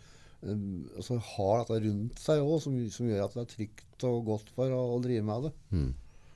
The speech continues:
Speaker 1: Så, så det, og de, og de backer henne hundre prosent. Og sånn er det. Det er sjelden vare at det er sånn.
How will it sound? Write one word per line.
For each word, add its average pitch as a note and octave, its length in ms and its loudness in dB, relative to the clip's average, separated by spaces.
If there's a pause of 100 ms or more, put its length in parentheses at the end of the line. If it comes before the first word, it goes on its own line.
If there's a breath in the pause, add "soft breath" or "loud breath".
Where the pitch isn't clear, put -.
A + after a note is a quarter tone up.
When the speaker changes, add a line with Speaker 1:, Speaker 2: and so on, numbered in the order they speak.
(540 soft breath)
Speaker 1:
Så, A#2+ 120 -2 (1080)
så A2 220 -6 (420)
det, G2 140 -6 (180)
og A2+ 140 -4
de, G#2+ 100 -4
og A2 160 -2
de A2 100 2
backer A2 360 -4
henne A#2 80 -4
hundre G#2+ 260 -2
prosent. B2 480 -8 (720 soft breath)
Og F#2+ 60 -14
sånn G2 180 -8
er F#2+ 160 -6
det. G2 140 -6 (1040 soft breath)
Det G2 100 -8
er G#2+ 80 -8
sjelden G2 400 -4
vare G#2 260 -4
at A#2 80 -12
det G#2+ 140 -6
er G2+ 160 -4
sånn. - 160 -10